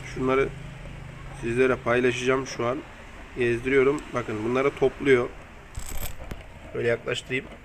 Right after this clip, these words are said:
Çevirdik. Gördüğünüz gibi.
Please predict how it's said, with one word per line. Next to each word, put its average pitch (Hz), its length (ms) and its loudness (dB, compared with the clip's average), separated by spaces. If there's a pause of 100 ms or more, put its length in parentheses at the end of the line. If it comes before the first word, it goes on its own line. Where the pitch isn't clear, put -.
(920)
Çevirdik. 123 560 2 (3000)
Gördüğünüz 120 440 4
gibi. 127 220 4